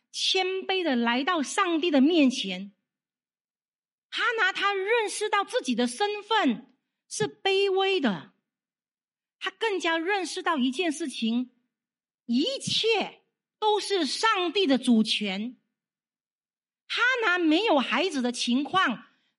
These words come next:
是已经很多年了，所以哈拿他确信，如果他有孩子的话，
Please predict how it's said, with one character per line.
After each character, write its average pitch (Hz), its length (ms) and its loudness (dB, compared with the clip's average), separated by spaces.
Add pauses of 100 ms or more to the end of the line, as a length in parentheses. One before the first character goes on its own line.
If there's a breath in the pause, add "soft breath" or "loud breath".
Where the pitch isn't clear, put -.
是 - 160 -12 (120)
已 269 220 4
经 359 280 -4
很 247 280 4
多 302 200 0
年 214 180 -2
了， 190 220 -10 (640)
所 - 140 -2
以 403 120 -2
哈 453 240 0
拿 381 140 0
他 370 160 -2
确 392 380 0
信， - 480 -4 (560)
如 349 100 2 (140)
果 269 160 2
他 370 260 -2
有 262 220 0
孩 233 280 -2 (120)
子 226 120 -2
的 214 120 -2
话， - 400 -4